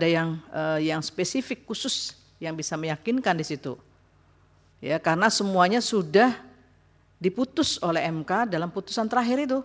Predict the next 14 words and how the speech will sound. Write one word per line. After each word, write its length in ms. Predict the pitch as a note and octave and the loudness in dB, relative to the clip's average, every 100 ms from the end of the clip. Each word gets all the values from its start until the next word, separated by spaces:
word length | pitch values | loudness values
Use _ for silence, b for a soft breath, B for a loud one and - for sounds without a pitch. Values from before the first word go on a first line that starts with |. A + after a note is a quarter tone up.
| - - _ _ _ _ - | -6 -20 _ _ _ _ -2
Jadi 120 | F#3 | 0
yang 80 | A3 | 2
saudara 200 | G#3 G3+ | 2 2
ceritakan 440 | G#3 G#3+ A3+ G#3+ G#3+ | 2 2 2 4 2
tadi 160 | B3 D4 | 2 4
kan 60 | |
hanya 160 | A#3 A3+ | 4 4
mengul-, 460 | A3 A3 A3 G#3+ - | 4 4 4 2 0
menguraikan 640 | A3 A3+ A3 G#3+ G3+ G#3+ | -2 2 4 6 6 2
kembali 400 | G#3 G3 E3 G3 | 2 6 6 6
putusan 400 | G#3+ G#3 G3 G3+ | 4 2 4 2
seratus 320 | F#3+ F#3 F#3 G3+ | 4 2 2 -2
enam 140 | F3 | -2
belas. 580 | D3 C#3 D#3 C#3+ - | 0 2 4 2 -2